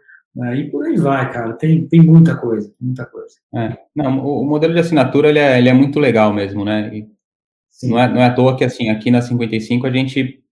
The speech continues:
Speaker 2: acredita muito nesse modelo de recorrência como ali uma,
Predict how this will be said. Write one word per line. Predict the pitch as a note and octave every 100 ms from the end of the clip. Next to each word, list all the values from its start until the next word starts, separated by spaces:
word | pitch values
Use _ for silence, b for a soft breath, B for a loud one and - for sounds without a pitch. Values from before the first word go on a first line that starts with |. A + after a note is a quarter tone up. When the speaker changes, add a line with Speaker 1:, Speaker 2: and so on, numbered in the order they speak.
| _
Speaker 2:
acredita | A#2+ A#2+ A#2 B2+ A#2+
muito | A#2+ C#3+ B2
nesse | A#2+ B2
modelo | A2+ A2+ A2
de | A2+
recorrência | A#2 A2+ G#2+ A2 A#2 A#2
como | A#2+ A2 G#2+
ali | A2
uma, | A2 G#2+ G2+ F#2+